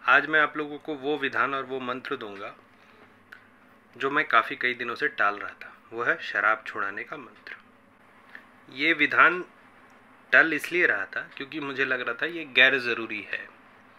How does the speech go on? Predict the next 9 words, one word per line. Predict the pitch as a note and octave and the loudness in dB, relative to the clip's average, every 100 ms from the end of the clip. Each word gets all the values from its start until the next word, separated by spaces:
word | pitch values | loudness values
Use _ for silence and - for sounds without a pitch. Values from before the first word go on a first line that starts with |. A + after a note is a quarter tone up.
| - - - - | -20 -20 -20 -4
ये | C#3 | 0
मास | C3 A#2+ C3 - - | 6 8 6 0 -6
के | C3 | -4
लिए | B2 C3 D#3+ - - A2+ | -4 -8 -10 -14 -20 -10
बहुत | A2 A#2 - - - - - - - B2 | -4 -4 -4 -20 -20 -20 -20 -20 -16 -2
महत्वपूर्ण | B2 A#2+ B2 - C3+ D3+ F3 - - G#2+ | 0 0 -4 -6 -10 -10 -14 -20 -20 -2
विधान | A2 A2 A2+ | 2 4 2
नहीं | G2+ A2 | -4 -8
होगा। | G2+ F#2 - - | -12 -16 -18 -20